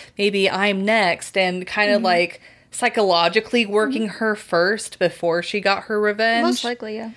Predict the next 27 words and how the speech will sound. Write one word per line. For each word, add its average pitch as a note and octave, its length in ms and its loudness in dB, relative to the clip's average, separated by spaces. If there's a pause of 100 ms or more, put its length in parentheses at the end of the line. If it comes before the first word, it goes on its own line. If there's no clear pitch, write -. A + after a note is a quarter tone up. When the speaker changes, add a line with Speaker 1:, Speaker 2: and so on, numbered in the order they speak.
(360)
Speaker 1:
Anyways, D4+ 300 2
and, C#4 300 0
and B3+ 260 2
then B3+ 220 2
the A#3+ 160 0
ending A#3 320 0
of G#3+ 120 -2
the G3+ 100 -4
movie, F#3 340 0
I F#3 120 2
felt F#3+ 260 -2
like F3 340 -4
it A3+ 120 0
was A#3+ 120 -4
a - 60 -16
pretty A3 240 -2
satisfying F3+ 680 -2
ending. E3+ 500 -8 (360)
Speaker 2:
Yeah. F#4+ 140 0 (360)
Speaker 1:
Like, A3 120 0
even B3 280 2
though A3+ 240 2
it G3+ 220 2
left G3 320 -2
off F#3 280 0
on, F3+ 420 0
uh, E3+ 580 0